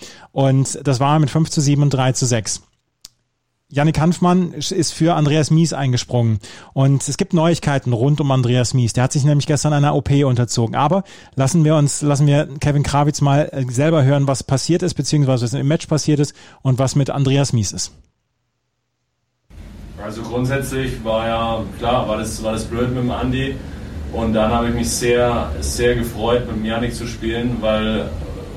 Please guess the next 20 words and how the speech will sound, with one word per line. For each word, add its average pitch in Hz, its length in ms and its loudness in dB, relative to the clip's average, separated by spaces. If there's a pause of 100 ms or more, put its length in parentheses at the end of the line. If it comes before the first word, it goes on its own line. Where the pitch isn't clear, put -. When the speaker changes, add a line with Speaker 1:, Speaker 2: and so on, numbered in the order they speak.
Speaker 2:
und 117 200 -2
bin 120 180 0
jetzt 117 320 -2
pisst - 300 -2
natürlich 127 400 0
nach 120 160 2
dem 120 80 0
Match, 123 340 0
weil 117 200 0
wir 113 140 -2
spielen 113 200 -4
richtig 123 340 -2
gut. - 280 -2 (440)
Also 107 380 -2
wir 110 180 2
haben 110 420 2
ein 113 60 -2
gutes 127 260 0
Niveau 127 520 2
und 110 560 0